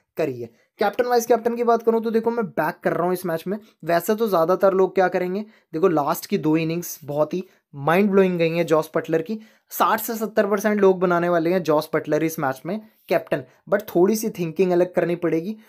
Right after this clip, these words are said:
हालांकि फॉर्म बहुत खतरनाक है जॉस बटलर की, but सामने जो अपोजिशन है ना, वो आराम से आपको चैन की सांस नहीं लेने देती। साउथ अफ्रीका की बॉलिंग, मैं फिर से कह रहा हूँ,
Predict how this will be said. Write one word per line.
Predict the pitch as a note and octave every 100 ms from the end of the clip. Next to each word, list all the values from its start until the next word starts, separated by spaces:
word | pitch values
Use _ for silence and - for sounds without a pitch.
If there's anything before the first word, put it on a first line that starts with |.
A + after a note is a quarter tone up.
| _ -
हालांकि | F3 G#3 B3+ - _ _ -
फॉर्म | F#3+ F#3 A3
बहुत | E3+ F#3 -
खतरनाक | F#3 F3+ F3+ F3+
है | G3
जॉस | F3+ F3 F3+
बटलर | F3+ F#3
की, | F3+ D#3+
but | D#3 F3+ - _ _ -
सामने | - E3 F3+ G#3 A3+
जो | A3
अपोजिशन | G3+ G3+ F3+ - E3
है | D#3+
ना, | E3 - _ -
वो | F3+
आराम | F#3+ E3+ E3+
से | F3
आपको | F3 - F3+
चैन | F3+ D3+ D#3+
की | E3
सांस | D#3+ D3+ E3
नहीं | D3 C#3 D#3
लेने | D#3 D#3
देती। | C#3+ C#3 E3+
साउथ | - D3 D3
अफ्रीका | D#3+ E3 D#3+ D#3+
की | F3
बॉलिंग, | C#3 C#3 D3+ F#3 - _ -
मैं | F#3
फिर | G3 F#3+
से | G#3+
कह | F#3
रहा | D#3+
हूँ, | G3